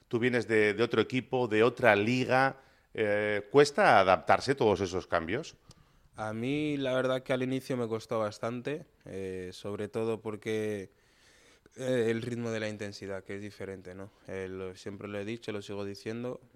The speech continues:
Speaker 2: eh, me costó un poquito en pretemporada, pero luego creo que al final, pues bueno, me, me empecé a acostumbrar también ya al ritmo,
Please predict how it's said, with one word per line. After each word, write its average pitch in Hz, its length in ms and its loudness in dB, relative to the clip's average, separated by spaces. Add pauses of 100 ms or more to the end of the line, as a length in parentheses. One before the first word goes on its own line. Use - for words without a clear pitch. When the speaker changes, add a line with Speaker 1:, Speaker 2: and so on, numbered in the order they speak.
Speaker 2:
eh, 95 720 -10 (260)
me 95 260 -14
costó 104 320 -12
un 104 100 -10
poquito 104 480 -8
en 101 200 -12
pretemporada, 107 760 -6
pero 104 180 -6
luego 113 280 -6
creo 117 200 -6
que 113 80 -8
al 107 100 -6
final, 113 340 -10
pues 107 180 -12
bueno, 101 280 -10
me, 95 440 -12
me 98 60 -16
empecé 104 320 -12
a 113 40 -6
acostumbrar 110 580 -8
también 107 300 -8
ya 107 100 -4
al 104 80 -4
ritmo, 120 440 -8